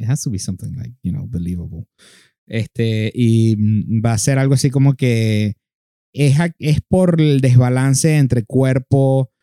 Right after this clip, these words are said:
mente y alma que vienen tus problemas, este, psicológicos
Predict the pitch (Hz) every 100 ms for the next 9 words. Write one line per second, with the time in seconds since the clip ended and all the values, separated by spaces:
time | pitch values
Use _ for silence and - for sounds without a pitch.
0 | _ 120 127 131 127 135 127 127 123 -
1 | _ - 110 120 117 113 113 110 110 98
2 | 104 104 107 113 120 113 127 - 101 98
3 | 104 104 101 113 113 107 - - _ _
4 | _ - 101 - 104 95 87 - 117 -
5 | 107 107 101 107 - 113 104 95